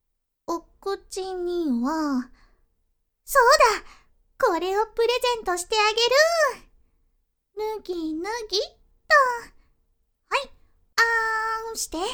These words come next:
お兄ちゃん。ほら、早く。私の脱ぎたてのハイソックス、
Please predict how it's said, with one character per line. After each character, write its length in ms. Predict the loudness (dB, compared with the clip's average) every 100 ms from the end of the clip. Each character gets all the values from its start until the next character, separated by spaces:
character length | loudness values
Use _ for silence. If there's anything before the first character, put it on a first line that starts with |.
| -10 _ -10
お 60 |
兄 280 | -6 -6 -6
ち 80 | -2
ゃ 60 | -2 -2
ん。 100 | -14 _ _ _ _ _ _ _ _ _ _ _ _ _ _
ほ 160 | -2
ら、 180 | 0 0
早 440 | 0 0 2 0 -2
く。 120 | 2 2 0 -8 -20 _ _ _ _ _ -12
私 460 | -4 -2 -2 -4
の 160 | -6 -4
脱 140 | -4 -4
ぎ 180 | -6 -4
た 140 | -4
て 100 | -4
の 160 | -6 -6
ハ 220 | -2 -2
イ 60 |
ソ 120 | -2 -4 -4
ッ 20 |
ク 80 | -8
ス、 140 | -4